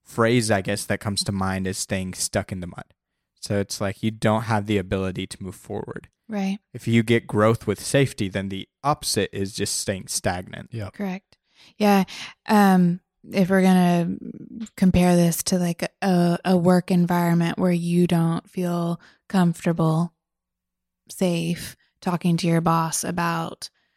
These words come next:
Speaker 2: a need for a promotion, then probably nothing's going to happen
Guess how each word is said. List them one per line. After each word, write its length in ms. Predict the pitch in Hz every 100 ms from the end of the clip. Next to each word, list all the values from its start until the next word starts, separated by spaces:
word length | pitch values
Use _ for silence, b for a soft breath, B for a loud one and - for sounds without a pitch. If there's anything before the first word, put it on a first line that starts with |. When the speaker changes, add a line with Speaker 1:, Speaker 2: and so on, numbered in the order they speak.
| _ _
Speaker 2:
a 80 | 190
need 280 | 180 170 165
for 140 | - 165
a 40 |
promotion, 800 | - 170 165 160 - - 214 190 _ _ _ _
then 560 | 185 185 170 170 170 - _ _ _ _
probably 460 | - 180 190 170 160
nothing's 420 | 165 185 170 160
going 220 | - 165
to 60 | 165
happen 500 | 175 180 - 156 -